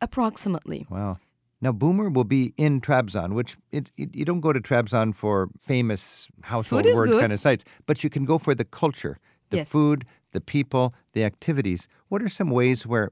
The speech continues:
Speaker 2: Boomer could collect some memories that would last for the rest of his life as far as just connecting with people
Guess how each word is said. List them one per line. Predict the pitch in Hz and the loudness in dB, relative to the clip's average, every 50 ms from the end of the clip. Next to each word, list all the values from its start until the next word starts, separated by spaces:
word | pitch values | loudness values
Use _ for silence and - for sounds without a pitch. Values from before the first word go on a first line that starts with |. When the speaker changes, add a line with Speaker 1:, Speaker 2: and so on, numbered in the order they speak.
| _ - | _ -6
Speaker 2:
Boomer | 101 123 131 131 123 | -2 0 2 2 0
could | 120 - 131 113 - | 0 -2 -6 -6 -4
collect | - 127 123 120 - | -2 -2 -2 -2 -4
some | - - 113 101 95 92 - - - | -4 -2 0 0 0 -2 -4 -6 -12
memories | - - - 107 110 120 127 127 123 120 120 117 - | -12 -8 -4 0 2 2 2 4 2 2 0 0 0
that | 107 104 92 - | 0 -2 0 -2
would | 98 98 | -4 -2
last | 101 107 107 110 - - | 0 0 0 0 -2 -6
for | - - 104 98 | -8 -4 -2 -2
the | 98 | 2
rest | 104 117 120 - - | 2 2 2 0 -2
of | 95 | -4
his | 98 87 85 | -4 -2 0
life | 107 107 107 - | 0 0 0 -2
as | 95 - | -6 -6
far | - 147 143 | -4 -2 -2
as | 143 123 | -2 -2
just | - - 131 - - _ | -2 -4 -4 -4 -6 _
connecting | - 139 123 120 120 - 120 110 107 | -4 -2 0 0 -2 -2 -4 -4 -4
with | 92 82 - - | -4 -6 -8 -4
people | - 123 113 - 92 85 82 | -2 -2 -2 -2 -2 -6 -6